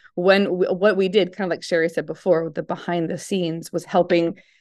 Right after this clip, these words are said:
the logistics of, "Let's get the kids' emails together. Let's get those G D P R forms. Let's make sure they all have permission that we can be working with students from schools across our region." They're going to work together. They're going to decide what they want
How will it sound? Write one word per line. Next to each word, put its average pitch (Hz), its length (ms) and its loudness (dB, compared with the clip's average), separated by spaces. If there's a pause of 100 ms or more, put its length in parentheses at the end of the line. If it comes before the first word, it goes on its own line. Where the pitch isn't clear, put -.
(240)
the 202 80 4
logistics 196 580 2
of, 156 160 0
"Let's 226 280 0
get 185 240 -2
the 170 60 -2
kids' 190 300 -2
emails 196 400 2
together. 156 340 0
Let's 202 220 -2
get 208 160 -6
those 175 240 0
G 180 160 -4
D 190 140 -2
P 214 140 0
R 175 180 6
forms. 151 400 0
Let's - 200 -10
make - 200 0
sure 196 180 2
they 175 140 4
all 175 120 6
have 185 140 0
permission 185 380 -4
that 170 120 0
we 180 100 2
can 175 200 -4
be 180 120 -4
working 175 400 -4
with 165 140 -4
students 175 420 -4 (960)
from 196 380 0
schools 196 340 0
across 196 460 0
our 175 200 0
region." 175 600 -2 (240)
They're 208 460 4
going 202 300 4
to 170 80 2
work 160 240 -4
together. 170 640 -8 (380)
They're 214 440 6
going 220 340 6
to 196 180 2
decide 170 460 -2
what 170 180 -2
they 160 140 2
want 151 340 -2